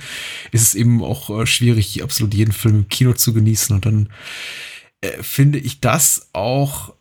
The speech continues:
un-, finde ich es auch unschön, wenn bestimmte Leute, ich,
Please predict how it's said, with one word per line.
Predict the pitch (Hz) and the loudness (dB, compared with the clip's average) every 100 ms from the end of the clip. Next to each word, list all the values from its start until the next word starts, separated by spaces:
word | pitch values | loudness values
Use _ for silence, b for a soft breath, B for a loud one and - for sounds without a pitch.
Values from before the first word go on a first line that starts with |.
| _ _ _ _ _ _ _ _ _ _ _ | _ _ _ _ _ _ _ _ _ _ _
un-, | 156 196 180 | 0 2 0
finde | 147 147 | 2 4
ich | |
es | 139 139 | 4 0
auch | - | -2
unschön, | 135 147 139 139 135 | 2 2 4 4 4
wenn | 127 | 2
bestimmte | 120 - 135 120 | 0 0 0 2
Leute, | 113 123 143 143 131 127 139 131 | 2 2 2 2 2 0 -2 -6
ich, | - | -8